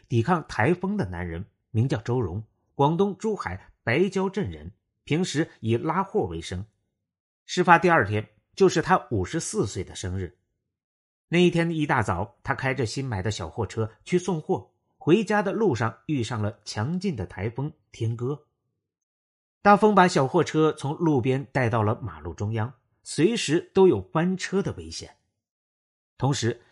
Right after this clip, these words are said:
天空中全是被风刮起来的树枝、木板、铁皮、广告牌儿。现场有好几个路人都劝他弃车避险，“我们都叫他赶紧跑，但他不听，就一个人顶着。”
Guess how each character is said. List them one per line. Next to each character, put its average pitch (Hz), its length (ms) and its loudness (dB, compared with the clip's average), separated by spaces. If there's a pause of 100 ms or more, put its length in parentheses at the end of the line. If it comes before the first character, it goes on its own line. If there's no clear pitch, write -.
(140)
天 240 300 -2
空 214 200 0
中 185 280 6
全 151 200 0
是 180 140 -4
被 175 180 2
风 180 280 -2
刮 151 200 0
起 127 160 -6
来 92 140 -4
的 123 100 -8
树 - 280 -8
枝、 - 340 -10 (100)
木 214 220 4
板、 - 340 -4 (120)
铁 82 320 -12
皮、 - 480 -2
广 - 280 -4
告 147 140 0
牌 - 180 -10
儿。 - 240 -8 (1000)
现 214 200 4
场 190 160 4
有 190 120 8
好 185 160 4
几 151 120 2
个 156 220 6
路 160 200 4
人 127 280 2
都 131 180 0
劝 120 220 -4
他 110 180 -2
弃 117 240 -6
车 110 160 -6
避 110 160 -6
险 - 320 -14 (580)
，“我 139 140 0
们 139 120 0
都 196 120 4
叫 214 140 2
他 190 120 0
赶 190 240 -4
紧 196 160 2
跑， 92 360 -8 (160)
但 202 120 -2
他 196 120 -4
不 226 120 0
听， 208 300 -2 (200)
就 240 180 0
一 156 180 0
个 190 140 4
人 202 180 -2
顶 104 160 -8 (160)
着。” - 260 -6